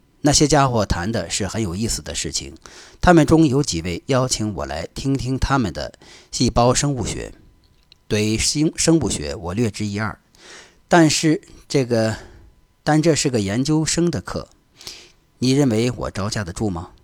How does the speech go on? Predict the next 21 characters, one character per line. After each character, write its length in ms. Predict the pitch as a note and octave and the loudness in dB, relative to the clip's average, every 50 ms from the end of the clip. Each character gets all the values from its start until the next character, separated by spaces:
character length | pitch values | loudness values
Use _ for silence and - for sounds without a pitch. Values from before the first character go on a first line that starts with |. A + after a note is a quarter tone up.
| _ _ _ _ _ _ - | _ _ _ _ _ _ -8
教 240 | - - A2+ F#2+ F#2 | -2 0 0 0 0
授 340 | - - A#2 F#2+ D#2+ - - _ _ _ _ | 0 0 0 0 -2 -6 -12 _ _ _ _
让 200 | - B2 G#2+ E2+ | -4 -4 -2 -2
我 80 | D2 - | -4 -4
进 180 | - C#3 C#3 | -2 -2 -2
去 120 | A#2+ - F2+ | -2 -4 -6
吗？ 200 | D2+ D2 - - _ _ _ _ _ | -8 -10 -14 -18 _ _ _ _ _
我 140 | - C#2 C#2 C#2 | -12 -12 -10 -10
问。 160 | D2 C#2+ - - _ _ _ _ _ _ _ _ _ - - - - _ _ _ _ | -10 -12 -14 -16 _ _ _ _ _ _ _ _ _ -20 -20 -20 -20 _ _ _ _
我 140 | - A#2 C3 | 2 4 6
们 260 | C#3+ D3+ D3+ D3+ D3+ | 8 8 8 8 6
问 160 | D#3+ E3+ D3 | 6 4 4
过 100 | A#2+ B2 | 2 2
那 100 | A#2 A#2+ A2+ | 0 0 0
位 120 | G2+ F#2 | 0 -2
讲 240 | F#2 F2 D2+ B1+ C2 | -2 -4 -8 -8 -8
师， 320 | - - - A2+ A2+ - _ _ _ _ _ _ | -8 -6 -6 -6 -6 -8 _ _ _ _ _ _
牛 200 | - G2+ G#2 A#2 | -4 -2 0 0
顿· 200 | B2+ C3 C#3 G2 D#2+ - - - - | 2 2 0 0 -2 -4 -12 -18 -14
哈 220 | - - A#2 A#2+ A2+ | -6 -2 0 0 0
维， 280 | F#2 D#2 D#2+ F2+ - | -2 -4 -6 -6 -8